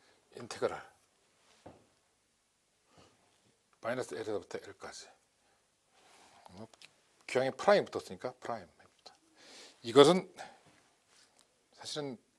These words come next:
사인의 적분, 코사인의 적분 하는 것처럼 적분, 요 특별한 적분을 알고 있으면 더 좋겠죠. 이 적분은 뭐냐? 엘엔 C 프라임 플러스 루트 알제곱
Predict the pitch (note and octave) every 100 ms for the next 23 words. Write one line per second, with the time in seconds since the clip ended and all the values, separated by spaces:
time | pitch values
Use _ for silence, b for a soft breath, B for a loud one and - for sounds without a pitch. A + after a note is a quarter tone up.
0 | _ _ _ _ _ _ - - - -
1 | - - - - - D3+ D3+ C3 A#2 -
2 | A#2 A2 C#3 - B2 A2 G#2 - A#2 G#2
3 | B2 A2 - B2 B2+ G#2 - B2+ B2 B2
4 | B2 B2 B2 B2 B2 A2+ B B B B
5 | B2 C#3 C3+ - G3 C#3 A2+ - A2 D#3
6 | G#3 - _ _ B B B B B -
7 | - F#3+ C#3 B2 A#2 A2+ G#2+ A#2 A2 -
8 | - - A#2 A2+ - C#3+ F3 C#3 F#2+ F#2
9 | - - _ _ - - _ _ - -
10 | F#2+ G#2+ A#2 F#2+ - _ - - _ -
11 | _ - - A#2 C#3+ - - _ - C3
12 | C3+ A#2 - G#2+ - - - G#2 - -
13 | D3+ D#3+ - b b b b b b b
14 | - F2 G#2 G2+ A2 C3